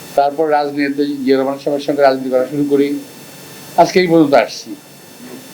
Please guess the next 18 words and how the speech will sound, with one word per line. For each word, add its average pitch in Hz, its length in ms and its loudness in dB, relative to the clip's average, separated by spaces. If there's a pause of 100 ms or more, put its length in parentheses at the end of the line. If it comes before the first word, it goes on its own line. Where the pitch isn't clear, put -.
(440)
তো 156 160 6
এখন 208 560 2 (840)
আমাদের 180 400 4
এই 196 120 0
সন্তান 180 460 0
তুল্য 170 300 0
এই 165 120 2
ছেলেদেরকে 165 480 -2
কি 175 220 -4
বলে 185 180 6
অ্যাড্রেস 156 400 0
করব, 143 440 2 (800)
আমার, 139 400 6
আমি 135 240 4
ঠিক 139 200 -4
বুঝতে 131 300 2
পারি 117 200 4
না। 90 140 -10